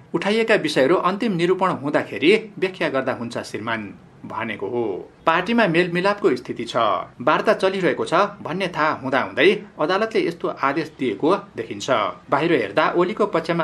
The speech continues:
आदेश दिएको देखिए पनि वास्तवमा यो उहाँको विपक्षमा आएको आदेश हो, ती नेताको भनाइ छ।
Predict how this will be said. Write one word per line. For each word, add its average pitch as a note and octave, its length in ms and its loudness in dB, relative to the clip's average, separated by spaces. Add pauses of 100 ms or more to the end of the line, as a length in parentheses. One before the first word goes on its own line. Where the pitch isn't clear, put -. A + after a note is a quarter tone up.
आदेश D3 260 0 (120)
दिएको D3+ 340 0
देखिए B2 320 -4
पनि A2+ 280 -4 (260)
वास्तवमा G#3 420 4
यो G3 160 6
उहाँको F#3 300 2
विपक्षमा F#3+ 540 2
आएको D3+ 280 2
आदेश A2+ 380 0
हो, F3 160 6 (200)
ती E3+ 120 2
नेताको C3 580 0 (160)
भनाइ G2+ 300 -10
छ। - 100 -2